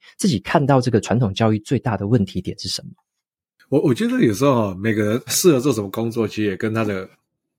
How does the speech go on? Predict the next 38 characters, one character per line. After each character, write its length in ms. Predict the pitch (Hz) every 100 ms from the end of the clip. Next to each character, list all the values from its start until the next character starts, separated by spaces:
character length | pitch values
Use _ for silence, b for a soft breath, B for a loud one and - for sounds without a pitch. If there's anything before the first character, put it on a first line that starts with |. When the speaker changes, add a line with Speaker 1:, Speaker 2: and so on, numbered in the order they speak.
| _ _ _
Speaker 2:
个 160 | - 139
人 160 | 101
的 80 | 101
特 220 | - - 110
质 320 | - - 110
有 160 | - 90
关。 180 | 92 107 B B B
Speaker 1:
嗯。 60 | 117
Speaker 2:
像 160 | 185
我 60 | 127
常 160 | 123
会 120 | 131 135
跟 160 | 143
我 140 | 131 101
的 160 | 98
学 180 | 101 104
生 100 | 113
有 100 | 98
时 60 | 113
候 120 | 113
在 200 | 113 110
聊， 320 | 90 90 85
就 120 | 104
说 120 | 107 113
啊， 120 | 104 B B
我 100 | 107
说 80 | 143
如 80 | 143
果 80 |
你 60 | 110
是 100 | 101
一 40 |
个 120 | 120 101
很 140 | 92 _
鸡 300 | - 135 131
婆 280 | - 92 92
的 140 | 87
人， 180 | 82